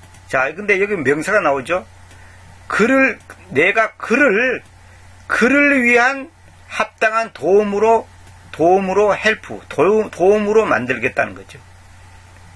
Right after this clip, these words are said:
그런데 여기 저 영어 성경에 따른 거 봅시다. 이에스브이라고 이거 영어 성경 킹제임스 제하고는 제가 볼 때 가장 잘 번역된 영어 성경인데 여기 보면 뭐라 됐죠? I will make him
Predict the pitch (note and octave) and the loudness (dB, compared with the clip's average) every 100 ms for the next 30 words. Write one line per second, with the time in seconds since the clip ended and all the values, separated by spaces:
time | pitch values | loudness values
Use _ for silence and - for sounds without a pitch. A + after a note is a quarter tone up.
0 | - - - G3 G3 F3 F3+ F#3 F3 D#3+ | -20 -20 -14 -4 0 0 0 0 0 0
1 | G3 D3+ E3+ F3 F3 - C#3+ C3+ G#2 - | -2 0 2 0 -2 -2 -4 -8 -10 -8
2 | B2+ - - - - C#3+ F3+ E3+ F3+ D3+ | -8 -8 -18 -20 -12 0 2 2 -2 -4
3 | E3 D#3+ D#3+ E3 D#3 D#3+ C3 D3 D#3 D3+ | 0 0 0 0 0 0 2 2 2 0
4 | E3 D3+ D#3 C#3+ - - - - G#3+ F#3+ | -2 -2 -2 -4 -12 -20 -18 -6 -4 0
5 | G3 E3+ F3+ C3+ D3 D3+ D#3+ D#3+ C3 C3+ | -2 -2 -4 0 2 2 0 -6 -2 0
6 | C#3 C3 D3+ - E3 D#3+ - C3 B2+ C#3 | 0 -2 -6 -4 -6 -6 -4 -4 -2 -4
7 | C3+ C3+ B2+ A#2+ B2+ A#2+ B2 A2+ C#3+ B2 | -4 -4 -4 -4 -6 -6 -8 -8 -6 -2
8 | A#2 B2+ - - - D3 D3+ C#3+ C#3 A2 | -2 -2 -10 -16 -6 -4 -2 -4 -6 -2
9 | B2 G#2+ G#2+ D3+ D#3 - - - - - | -2 -2 -8 -10 -10 -14 -20 -20 -20 -20
10 | - - C#3+ D#3+ F3+ G3 E3 F3 F#3 E3+ | -20 -6 -2 0 -2 -4 -2 -2 -4 -10
11 | - A3+ C#3 | -8 -6 -6